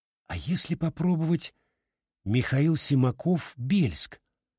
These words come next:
Ничего. Михаил Аркадьевич,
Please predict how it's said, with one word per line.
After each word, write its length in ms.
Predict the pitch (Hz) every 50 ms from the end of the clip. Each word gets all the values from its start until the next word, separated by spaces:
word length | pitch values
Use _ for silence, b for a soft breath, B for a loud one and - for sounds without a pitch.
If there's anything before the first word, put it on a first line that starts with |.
| _ _ _ _ _ _ _ _ _ -
Ничего. 800 | 92 104 104 - - - 120 123 110 101 101 92 82 73 65 60 - _ _ _ _ _ _ _ _ _ _ _ _ _ _ _ _ _ _
Михаил 560 | - 104 120 123 - - 135 139 143 143 135 127
Аркадьевич, 840 | 120 110 95 - 170 196 185 135 110 90 69 62 - - - -